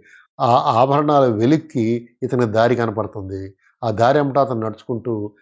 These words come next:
వెళ్ళిపోతున్నాడు. అలా నడిచి నడిచి ఓ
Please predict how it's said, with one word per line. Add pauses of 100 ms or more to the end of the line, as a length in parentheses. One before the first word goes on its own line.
(160)
వెళ్ళిపోతున్నాడు. (300)
అలా
నడిచి
నడిచి (200)
ఓ